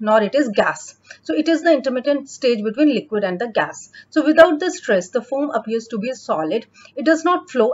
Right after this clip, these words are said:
and can support very light load. So we can, it can bear the pressure. It is into the solid state. However, when adequate stress is being applied,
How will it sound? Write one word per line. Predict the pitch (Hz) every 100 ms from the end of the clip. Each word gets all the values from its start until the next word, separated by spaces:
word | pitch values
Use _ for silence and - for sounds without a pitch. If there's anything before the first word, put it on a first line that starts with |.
| -
and | 247
can | 247 247 269
support | - - 208 233 247 - _
very | 220 208 254
light | 226 170 180
load. | 170 160
So | 294
we | 294
can, | 311 302
it | 269
can | 294 285
bear | 262
the | 277
pressure. | 285 202 -
It | 202
is | 247
into | 240 226
the | 277
solid | 320 226 185 202
state. | 196 - 185 196 - _ - -
However, | - 285 339 339
when | 269 269 -
adequate | - 262 320 330 302
stress | - 233 233
is | 214
being | 220 233
applied, | - - 170 214